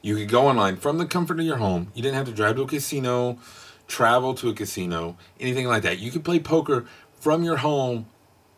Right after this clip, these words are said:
and win money. And that's when it all changed. And that's when you had the two thousands.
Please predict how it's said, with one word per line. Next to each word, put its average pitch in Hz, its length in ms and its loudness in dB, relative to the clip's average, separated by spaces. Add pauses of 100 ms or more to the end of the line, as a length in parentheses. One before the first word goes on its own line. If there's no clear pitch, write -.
and 113 300 -2
win 104 380 0 (100)
money. 101 500 -2 (1500)
And 104 260 -4
that's 95 320 -4
when 98 100 -6
it 92 120 -4
all 82 140 -2
changed. - 600 -12 (840)
And 95 120 -8
that's 92 220 -2
when 95 100 -8
you 87 100 -8
had 87 120 -8
the 87 80 -6
two - 180 -14
thousands. - 600 -14